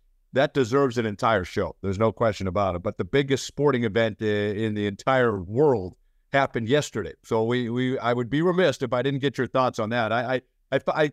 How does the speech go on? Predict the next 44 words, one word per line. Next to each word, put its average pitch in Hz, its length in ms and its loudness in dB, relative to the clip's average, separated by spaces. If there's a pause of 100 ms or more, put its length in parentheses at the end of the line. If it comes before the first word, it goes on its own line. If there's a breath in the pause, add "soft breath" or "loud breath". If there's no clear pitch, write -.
(120)
going 247 240 4
into 247 160 4
the 202 80 4
game, 196 320 2
I 170 100 4
thought, 180 280 4
"I 240 80 4
don't 247 160 0
really 170 260 2
care 156 300 2
who 165 140 0
wins." 156 380 2
I, 127 340 0
I, 127 100 0
I, 120 120 -2 (180)
I 120 220 -2
really 160 300 2
thought 151 280 2
that 139 140 0
would 143 140 -2
be 131 80 0
the 117 100 -4
case. 160 360 -2
And 147 80 -4
then 156 80 2
I 160 80 0
found 196 240 2
myself 160 340 0 (300)
really 220 260 4
pulling 196 260 2
for 160 140 -4
San 165 220 0
Francisco. 135 500 -2
I 92 80 0
really 156 320 2
wanted 156 320 0
Brock 139 280 0
Purdy 139 220 0
to 123 80 -6
pull 127 240 0
it 117 60 2
out, 147 300 0
partly 196 320 2
because, 135 440 2